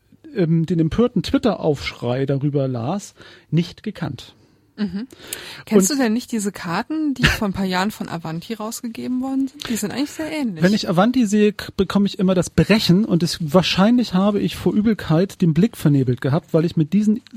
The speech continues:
Speaker 1: n-, <clears throat> nichts zu tun habe. Wahrscheinlich war ich der Opfer meiner eigenen Vorurteilswelt. Sobald ich Avanti sehe, denke ich, arme, verwirrte Spacken, geht mir von der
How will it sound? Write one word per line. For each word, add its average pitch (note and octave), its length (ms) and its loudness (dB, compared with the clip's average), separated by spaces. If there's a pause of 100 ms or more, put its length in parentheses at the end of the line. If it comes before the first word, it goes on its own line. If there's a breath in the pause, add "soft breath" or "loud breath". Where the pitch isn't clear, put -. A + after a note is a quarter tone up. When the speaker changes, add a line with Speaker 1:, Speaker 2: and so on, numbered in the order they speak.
Speaker 1:
n-, F#3 180 -2 (240)
<clears throat> B3 460 6
nichts - 320 2
zu F3 60 0
tun C3+ 340 0
habe. A2+ 300 -8 (440 loud breath)
Wahrscheinlich F#3+ 520 2
war F#3 180 2
ich E3+ 120 -4
der F3 120 0
Opfer F#3 260 0
meiner E3 460 2 (680 loud breath)
eigenen F#3+ 380 4
Vorurteilswelt. C#3 800 -2
Sobald F#3 300 2
ich - 120 -4
Avanti G#3 440 4
sehe, F3+ 240 2
denke F#3 260 0
ich, - 120 -8 (140)
arme, G#3 300 4
verwirrte D#3 520 2
Spacken, - 840 2
geht F3 260 2
mir E3+ 280 4
von D#3 320 2
der D3+ 100 2